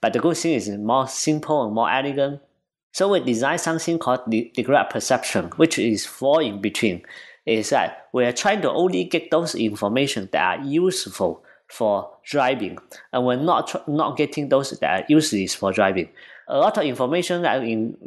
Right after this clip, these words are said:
the mediatic perception approach they get out is useful, uh, for other tasks. Like if I'm a, I'm, if I'm a bird, I'm flying around, definitely I need to know how high is the car, right? So th-, there are a lot of u-, useful information for other applications, but not for autonomous driving.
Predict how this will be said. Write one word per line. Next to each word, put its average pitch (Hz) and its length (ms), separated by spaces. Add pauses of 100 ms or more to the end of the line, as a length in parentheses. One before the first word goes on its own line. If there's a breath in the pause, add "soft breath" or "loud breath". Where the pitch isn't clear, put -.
(120)
the 120 100
mediatic 123 560
perception 113 580 (400 soft breath)
approach 127 460
they 123 120
get - 180
out 143 240
is 135 240 (220)
useful, 208 540
uh, 101 200
for 104 200
other 131 220
tasks. 95 380
Like 120 180
if 117 200
I'm 143 340
a, 123 200
I'm, 110 240 (160)
if 127 160
I'm 120 240
a 113 80
bird, 113 340 (280 loud breath)
I'm 113 160
flying 151 480
around, 107 360 (180 loud breath)
definitely 170 320
I 110 100
need 131 200
to 117 80
know 113 240
how 131 200
high 120 280
is 110 260
the 104 120
car, 92 340
right? 98 140 (380 soft breath)
So 131 240
th-, 135 240
there 117 100
are 123 40
a 139 40
lot 170 160
of 147 100
u-, 139 280
useful 196 460
information 117 640
for 107 280
other 151 260
applications, 107 600
but 98 200
not 135 200
for 104 120
autonomous 113 500
driving. 92 340